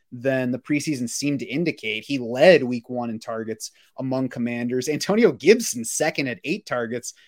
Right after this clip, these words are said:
seven catches for seventy-two yards. Four touchdown passes from Carson Wentz really saved fantasy days for both McLaurin and Dotson. I would say overall, Josh, to me, the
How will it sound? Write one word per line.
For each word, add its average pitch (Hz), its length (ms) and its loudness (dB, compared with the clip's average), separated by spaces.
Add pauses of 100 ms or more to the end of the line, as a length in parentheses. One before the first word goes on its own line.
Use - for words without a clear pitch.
seven 196 260 4
catches 160 380 -2
for - 80 -16
seventy-two 139 460 -4
yards. 123 420 0 (480)
Four 254 220 8
touchdown 190 400 2
passes 139 360 -4
from 123 120 -10
Carson 135 320 -4
Wentz 127 220 -6
really 139 200 0
saved 135 380 -2
fantasy 120 400 -8
days 110 280 -6
for 120 100 -12
both 120 200 -4
McLaurin 123 500 -4 (240)
and 127 140 -10
Dotson. 131 360 -2
I 127 60 -4
would 165 140 -2
say 190 220 2
overall, 151 440 2
Josh, 135 320 -2
to 139 80 -6
me, 160 160 0
the 139 240 -2